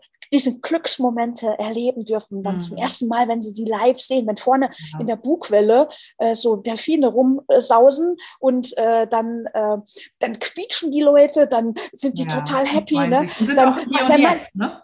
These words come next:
Speaker 2: Mhm.
Speaker 1: Genau, genau, die sind im Hier
Speaker 2: Ja.
Speaker 1: und Jetzt, dann, dann laufen Tränen runter, dann, dann, dann fühlst du dich wie angekommen, ne? Und dann fragst du dich die ganze Zeit, warum? Es sind diese Glücksmomente,
Speaker 2: Ja.
Speaker 1: die wir dadurch errangen. Jetzt kommt der, der, noch der krönende Abschluss dann jetzt noch.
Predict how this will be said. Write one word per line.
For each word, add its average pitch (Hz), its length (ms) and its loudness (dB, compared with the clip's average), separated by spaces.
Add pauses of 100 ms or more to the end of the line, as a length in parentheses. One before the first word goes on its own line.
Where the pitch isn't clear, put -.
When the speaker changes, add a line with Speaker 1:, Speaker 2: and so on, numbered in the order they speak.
Speaker 2:
Mhm. - 220 -10
Speaker 1:
Genau, 392 400 6
genau, 392 260 6
die 247 120 0
sind 339 160 2
im 311 80 6
Hier 320 100 8
Speaker 2:
Ja. 349 60 10
Speaker 1:
und 262 100 4
Jetzt, - 260 4
dann, 277 160 6
dann 262 140 6
laufen 302 320 4
Tränen 403 400 2
runter, 277 240 4
dann, 254 160 0
dann, 262 160 4 (240)
dann 254 120 0
fühlst 403 340 2
du - 20 -6
dich 294 260 -2
wie 277 200 -4
angekommen, 254 720 2
ne? 262 100 0
Und 320 80 0
dann 277 100 0
fragst 311 240 -4
du 392 40 -2
dich 294 160 -6
die 233 80 -12
ganze 311 280 -2
Zeit, 285 280 -8
warum? 262 720 0 (340)
Es 294 180 0
sind 392 220 -6
diese 339 340 0
Glücksmomente, 233 1120 -4 (200)
Speaker 2:
Ja. 185 140 -10
Speaker 1:
die 254 160 -4
wir 247 120 2
dadurch 240 420 4
errangen. 226 420 0
Jetzt 262 180 4
kommt 349 240 2
der, 262 160 2 (240)
der, 208 100 -4
noch 240 180 0
der 226 120 -2
krönende 427 540 0
Abschluss 370 400 -4
dann 302 180 0
jetzt 302 220 -2
noch. 294 240 -6